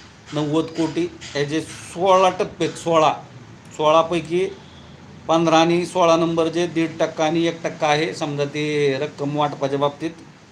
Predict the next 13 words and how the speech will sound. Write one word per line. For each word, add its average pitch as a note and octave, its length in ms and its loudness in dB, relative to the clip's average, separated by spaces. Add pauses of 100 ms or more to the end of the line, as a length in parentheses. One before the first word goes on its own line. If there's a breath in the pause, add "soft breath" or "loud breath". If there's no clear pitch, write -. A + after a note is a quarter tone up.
(260)
ते D3+ 60 -12
कार्यालयीन C#3 540 2
कामकाजाचं. C#3 640 -2 (180)
तर C#3+ 60 -4
चौदा F3+ 680 2
मुद्दे F3 380 0
जे F3 100 2
आहेत, F3+ 280 4 (880)
तर D3 120 -2
ते E3+ 240 -2
शेतकऱ्यांच्या D#3+ 680 0
आशयाचे C3+ 440 -2
आहेत G#2 120 -6